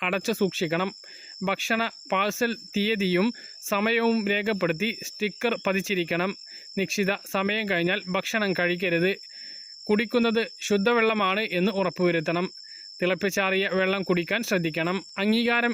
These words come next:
ഇല്ലാത്ത വ്യാജ കുപ്പിവെള്ളങ്ങൾ വിറ്റാൽ ഭക്ഷ്യസുരക്ഷാ നിയമപ്രകാരം നടപടികൾ സ്വീകരിക്കുന്നതാണ്. കടകളിൽ നിന്നും കുപ്പിവെള്ളങ്ങൾ വാങ്ങുമ്പോൾ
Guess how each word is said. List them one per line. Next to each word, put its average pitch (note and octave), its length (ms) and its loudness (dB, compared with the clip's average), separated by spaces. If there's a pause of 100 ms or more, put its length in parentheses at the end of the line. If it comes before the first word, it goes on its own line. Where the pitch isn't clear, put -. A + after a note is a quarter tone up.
(140)
ഇല്ലാത്ത F#3+ 320 -2 (160)
വ്യാജ G3+ 380 0 (180)
കുപ്പിവെള്ളങ്ങൾ A3+ 640 2 (120)
വിറ്റാൽ F3+ 300 0 (120)
ഭക്ഷ്യസുരക്ഷാ A#3 680 -2 (240)
നിയമപ്രകാരം G#3+ 680 0 (100)
നടപടികൾ G#3 540 0
സ്വീകരിക്കുന്നതാണ്. F3+ 800 0 (560)
കടകളിൽ G#3 420 0
നിന്നും G3+ 220 2 (120)
കുപ്പിവെള്ളങ്ങൾ A3 720 0 (120)
വാങ്ങുമ്പോൾ F#3+ 440 2